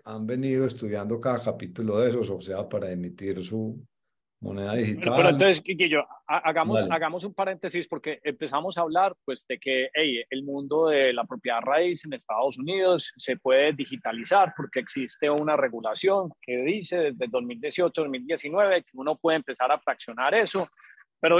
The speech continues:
Speaker 2: dimos un salto y empezamos a hablar desde de, de blockchain inmediatamente. Yo quiero que nos contés,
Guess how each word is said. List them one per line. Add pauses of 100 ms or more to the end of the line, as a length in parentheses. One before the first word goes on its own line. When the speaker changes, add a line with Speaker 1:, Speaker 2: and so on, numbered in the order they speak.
Speaker 2:
dimos
un
salto
y
empezamos
a
hablar
desde
de,
de
blockchain
inmediatamente.
Yo
quiero
que
nos
contés,